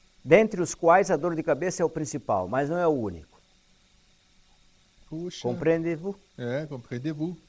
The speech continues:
Speaker 1: É.
Speaker 2: E pra, eu me admiro, não sabia disso não, até
Speaker 1: Ah, e a, e as mulheres são mais vulneráveis a isso? Eu não se tem uma explicação biológica pro fato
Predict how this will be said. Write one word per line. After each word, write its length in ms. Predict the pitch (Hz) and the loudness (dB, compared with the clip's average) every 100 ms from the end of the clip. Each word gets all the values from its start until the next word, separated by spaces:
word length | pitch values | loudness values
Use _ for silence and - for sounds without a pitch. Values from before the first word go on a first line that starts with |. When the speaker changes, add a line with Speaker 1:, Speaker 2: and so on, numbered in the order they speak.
| - | -14
Speaker 1:
É. 120 | 151 160 160 - - 107 | -12 -12 -16 -20 -20 -16
Speaker 2:
E 300 | 110 117 123 | -10 -10 -10
pra, 240 | 131 120 | -12 -12
eu 200 | 123 131 | -10 -8
me 100 | 131 | -8
admiro, 420 | 139 196 220 180 | -10 -6 -6 -6
não 80 | 151 | -6
sabia 320 | 156 185 196 | -8 -6 -6
disso 280 | 175 170 - | -6 -8 -10
não, 200 | 147 139 | -12 -12
até 380 | 104 123 139 110 - - - - - - - | -10 -8 -6 -8 -14 -20 -20 -20 -20 -18 -8
Speaker 1:
Ah, 240 | 104 104 | -4 0
e 100 | 139 | 6
a, 100 | 165 170 | 6 6
e 80 | 175 | 4
as 160 | 180 | 4
mulheres 440 | 185 185 233 226 175 | 2 4 6 8 6
são 120 | 170 | 4
mais 240 | 165 175 139 | 2 2 2
vulneráveis 600 | 147 143 139 139 123 117 | -2 2 4 4 2 0
a 60 | |
isso? 300 | 160 - 110 - - - - - - - | 0 0 -6 -12 -20 -20 -20 -20 -20 6
Eu 300 | 156 160 151 | 10 10 10
não 140 | 165 160 | 2 0
se 100 | 165 | 0
tem 160 | 247 | 0
uma 120 | 214 | 2
explicação 680 | 160 - 151 131 - 165 143 | -2 -2 -4 -4 -2 -2 -2
biológica 640 | 120 131 127 160 156 131 | -2 0 6 6 4 0
pro 160 | - 110 | -6 -8
fato 460 | - 113 123 - | -2 0 0 -4